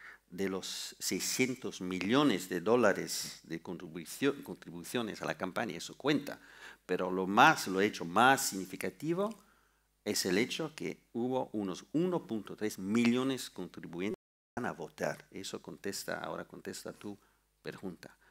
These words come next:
¿Cómo moviliz-, movilizar a los votantes? Eso es en una batalla. ¿Cómo movilizar las, eh, las mujeres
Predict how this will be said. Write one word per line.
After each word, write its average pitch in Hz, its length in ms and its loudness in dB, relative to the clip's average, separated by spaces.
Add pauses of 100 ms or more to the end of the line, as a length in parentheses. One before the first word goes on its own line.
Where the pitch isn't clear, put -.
(360)
¿Cómo 202 480 8
moviliz-, 135 800 4
movilizar 110 760 4 (1300)
a 113 200 10
los 127 600 0
votantes? 92 960 -6 (640)
Eso 117 300 2
es 107 140 -6
en 85 340 -8
una 78 180 -8
batalla. 104 540 0
¿Cómo 113 260 -6
movilizar 87 640 -8
las, - 600 -2 (260)
eh, - 1600 -12
las 76 280 -4
mujeres 117 640 -4